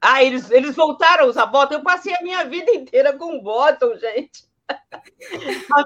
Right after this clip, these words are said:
vida inteira, a minha, eu tenho uma caixinha com os meus botos de estimação. Não vou dizer aqui pra vocês quais são, mas eu andava, eu, eu, eu, a vida inteira eu usei um boto dizendo, e, e, e, e aquele boto era alguma,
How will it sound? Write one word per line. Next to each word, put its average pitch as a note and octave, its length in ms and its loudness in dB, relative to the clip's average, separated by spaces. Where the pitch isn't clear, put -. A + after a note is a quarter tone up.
vida F#4+ 180 -6
inteira, D#4+ 500 -2
a C4 40 2
minha, C4+ 220 0
eu D4 160 0
tenho F4+ 160 -2
uma F#4 140 -4
caixinha F4 840 -2
com D4 60 -6
os D#4 80 -6
meus D#4 200 -4
botos D4+ 480 2
de C4+ 120 -8
estimação. D4 840 0
Não C#4 180 -4
vou B3+ 140 4
dizer B3+ 240 -2
aqui B3 180 0
pra C4 140 0
vocês A#3+ 380 0
quais C#4+ 220 -2
são, B3+ 260 0
mas B3+ 240 4
eu D#4 140 4
andava, C4 760 4
eu, A#3 220 4
eu, A#3 140 6
eu, B3 220 4
a C#4 120 -2
vida F#4+ 320 -6
inteira F4 380 -4
eu F#4 100 -6
usei D4+ 240 -8
um E4 120 -10
boto A#3+ 560 0
dizendo, C#4 500 2
e, - 160 4
e, B3 200 -2
e, A#3+ 340 -2
e B3+ 80 4
aquele C4 300 0
boto C4+ 520 4
era B3+ 200 2
alguma, C4 260 -2